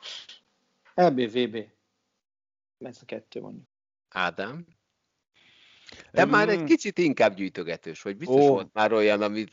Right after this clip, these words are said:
Speaker 2: amiért kifizettél kurva sok pénzt, és utána
Speaker 3: Ajaj.
Speaker 2: vakartad a fejed, hogy ez, <laughs> ó, ez most minek?
Speaker 3: Ajaj, hát nem. Én mondjuk ilyen szempontból, meg tudod, ilyen, ilyen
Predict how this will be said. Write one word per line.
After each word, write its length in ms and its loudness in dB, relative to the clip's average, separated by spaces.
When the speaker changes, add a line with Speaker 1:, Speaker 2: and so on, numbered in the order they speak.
Speaker 2:
amiért 500 -2
kifizettél 500 -6
kurva 380 -10
sok 240 -12
pénzt, 280 -6
és 60 -14
utána 220 -6
Speaker 3:
Ajaj. 180 2
Speaker 2:
vakartad 300 -4
a 40 -20
fejed, 280 0
hogy 140 -4
ez, 160 -2
<laughs> 340 -4
ó, 200 -2
ez 120 2
most 180 -10
minek? 440 -6
Speaker 3:
Ajaj, 360 -4
hát 120 -12
nem. 500 -10
Én 100 -2
mondjuk 460 2
ilyen 120 2
szempontból, 520 0
meg 140 2
tudod, 200 -6
ilyen, 300 -4
ilyen 420 -8